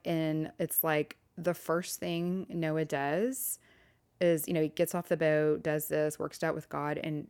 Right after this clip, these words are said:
immediately he's like, "I need to make wine start happening." It's 'cause I've got priorities. <laughs> I mean, I would want wine too if I'd been stuck on a boat with my family and a bunch of stinky animals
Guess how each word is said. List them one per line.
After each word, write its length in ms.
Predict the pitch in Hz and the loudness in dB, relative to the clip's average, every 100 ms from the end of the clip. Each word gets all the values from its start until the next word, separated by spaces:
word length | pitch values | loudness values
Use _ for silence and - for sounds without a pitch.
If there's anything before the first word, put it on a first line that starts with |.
| - | -4
immediately 720 | 160 151 151 160 - 175 170 | -2 -2 -2 -2 -2 -4 -4
he's 160 | 151 147 | -4 -8
like, 120 | 147 | -6
"I 40 | 147 | -6
need 160 | 143 | -8
to 60 | 135 | -8
make 240 | 135 127 - | -10 -10 -8
wine 480 | 151 139 - - 151 | -6 -6 -8 -10 -12
start 260 | - - - | -10 -8 -6
happening." 540 | - - - - 170 _ _ _ _ _ _ _ _ _ _ _ _ | -8 -8 -10 -12 -14 _ _ _ _ _ _ _ _ _ _ _ _
It's 160 | - - _ | -16 -16 _
'cause 220 | - 135 | -12 -8
I've 140 | - 139 | -6 -4
got 180 | 143 147 | -4 -4
priorities. 640 | - - - - - - | -4 -4 -6 -2 0 2
<laughs> 1040 | 185 - 220 _ _ _ _ _ - - - | 0 -2 -8 _ _ _ _ _ -8 -6 -2
I 60 | |
mean, 240 | 175 160 160 - - _ | 2 2 0 -6 -16 _
I 100 | 180 | 4
would 120 | 180 214 | 6 8
want 320 | 226 208 - | 8 6 4
wine 320 | 180 185 190 | 2 4 4
too 240 | - 170 | 2 2
if 120 | 170 - | 2 0
I'd 100 | - | -2
been 140 | 160 | -4
stuck 320 | - 156 151 | -2 -4 -2
on 80 | 170 | -2
a 60 | 156 | -2
boat 240 | 147 147 | 0 -2
with 120 | 165 | -2
my 120 | 147 | -6
family 480 | 147 143 139 147 151 | -6 -6 -6 -4 -6
and 100 | - | -6
a 60 | 143 | -6
bunch 240 | 139 139 | -8 -8
of 100 | 139 | -10
stinky 360 | - 131 - 101 | -10 -10 -10 -10
animals 480 | - - - - | -10 -10 -12 -14